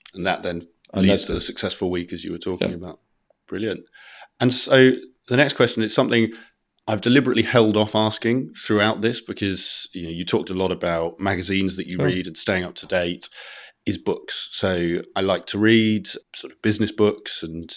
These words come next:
Speaker 1: uh, self-improvement books. A lot of my guests and listeners do. What books do you find yourself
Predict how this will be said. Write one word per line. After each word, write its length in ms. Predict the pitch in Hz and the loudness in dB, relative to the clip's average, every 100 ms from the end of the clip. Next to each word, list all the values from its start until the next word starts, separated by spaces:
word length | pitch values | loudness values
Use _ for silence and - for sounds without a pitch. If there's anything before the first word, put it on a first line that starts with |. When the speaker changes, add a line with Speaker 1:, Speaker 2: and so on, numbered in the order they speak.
| 78 | -6
Speaker 1:
uh, 140 | 82 | -6
self-improvement 680 | - 95 85 85 101 90 87 | -4 -4 -4 -4 -2 -2 -2
books. 340 | 92 - - | -4 -6 -8
A 40 | 85 | -4
lot 120 | 90 | -2
of 60 | 87 | -2
my 100 | 87 | -2
guests 380 | 92 90 - | -2 -2 -6
and 80 | 95 | -6
listeners 320 | 98 - 87 | -6 -4 -6
do. 260 | - 85 85 _ _ | -4 -6 -6 _ _
What 280 | 135 175 - _ _ | -2 -2 -2 _ _
books 280 | 151 - - | 4 4 2
do 80 | 117 | 4
you 100 | 117 | 4
find 340 | - 113 113 | 4 2 2
yourself 440 | 101 101 104 98 | 0 -2 0 0